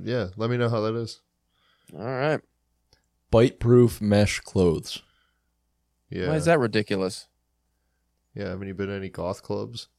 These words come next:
Speaker 1: No. <laughs>
Speaker 2: They
Speaker 3: Well,
Speaker 2: got all kinds of stab-proof clothes, and why wouldn't they be bite-proof?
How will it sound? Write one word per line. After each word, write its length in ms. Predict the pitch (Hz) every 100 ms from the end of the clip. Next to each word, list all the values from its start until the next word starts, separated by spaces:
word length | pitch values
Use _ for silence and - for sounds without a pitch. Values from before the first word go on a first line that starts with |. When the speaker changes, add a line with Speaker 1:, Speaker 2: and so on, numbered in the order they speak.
| _
Speaker 1:
No. 180 | - 87 - _ _ _ _ - - - 139 -
<laughs> 800 | 147 131 165 - 156 - - 143 - _ - 165 160 - - - _
Speaker 2:
They 40 | 131
Speaker 3:
Well, 100 | 143
Speaker 2:
got 120 | 156
all 60 | 160
kinds 280 | 190 180 143
of 200 | 117 110
stab-proof 880 | - 120 120 107 _ - 139 120
clothes, 520 | - 120 120 123 120 110
and 140 | 107
why 100 | 127
wouldn't 180 | 135 139
they 40 |
be 140 | 139 147
bite-proof? 640 | 139 156 143 208 135 -